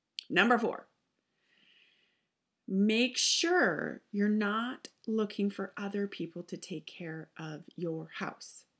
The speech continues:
As in, hoping other people will carry your dreams for you.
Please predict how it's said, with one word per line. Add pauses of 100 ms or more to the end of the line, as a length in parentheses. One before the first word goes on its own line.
(440)
As
in, (1000)
hoping
other
people
will (260)
carry
your
dreams
for
you.